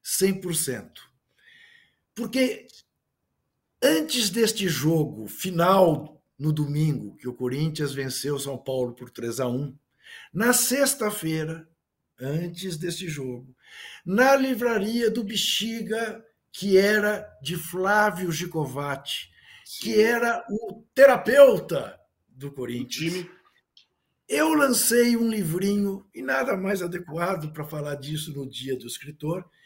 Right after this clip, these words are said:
Speaker 1: esse livrinho aqui, uma coleção da editora brasilense, do Caio Graco. Caio Graco, que foi o cara que sacou o Vestir Amarelo pelas Diretas,
Speaker 2: Sim.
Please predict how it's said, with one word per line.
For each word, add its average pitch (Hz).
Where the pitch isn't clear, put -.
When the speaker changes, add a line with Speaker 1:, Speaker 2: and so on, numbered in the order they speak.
Speaker 1:
esse 277
livrinho 208
aqui, 131
uma 190
coleção 196
da 170
editora 170
brasilense, 160
do 147
Caio 220
Graco. 196
Caio 185
Graco, 196
que 170
foi 185
o 180
cara 185
que 170
sacou 196
o 156
Vestir 190
Amarelo 190
pelas 160
Diretas, 160
Speaker 2:
Sim. -